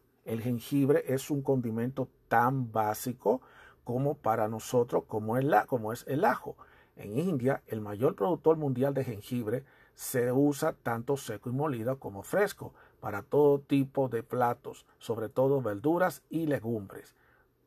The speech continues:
Con él también se hace dulce como jengibre confitado, cociendo jengibre en azúcar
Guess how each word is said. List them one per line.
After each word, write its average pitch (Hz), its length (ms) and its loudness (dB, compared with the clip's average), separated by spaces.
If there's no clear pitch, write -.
Con 165 360 8
él 202 300 2
también 135 400 0
se 156 100 -2
hace 151 240 -2
dulce 139 380 0
como 113 280 -6
jengibre 120 460 -4
confitado, 120 760 2
cociendo 127 480 0
jengibre 143 640 0
en 113 120 -6
azúcar 143 580 -2